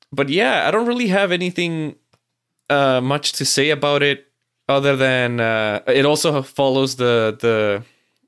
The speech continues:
your Naruto Bleach trope of the main character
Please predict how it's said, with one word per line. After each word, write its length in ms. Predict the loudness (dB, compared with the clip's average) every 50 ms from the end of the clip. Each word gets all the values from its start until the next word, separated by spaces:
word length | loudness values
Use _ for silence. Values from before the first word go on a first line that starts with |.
| _ _
your 520 | -2 0 0 2 2 2 2 0 0 -2 -6 _ _ -6
Naruto 560 | -4 -2 0 0 0 0 0 0 0 0 0
Bleach 400 | -2 -2 -4 -2 -2 -4 -6 -6
trope 380 | -4 -2 -2 0 0 -2 -2
of 200 | -2 -4 -4 -4
the 80 | -6 -6
main 260 | -4 -2 -2 -2 -4
character 680 | -4 -2 -2 -2 -2 -2 -2 -2 -2 0 0 -2 -4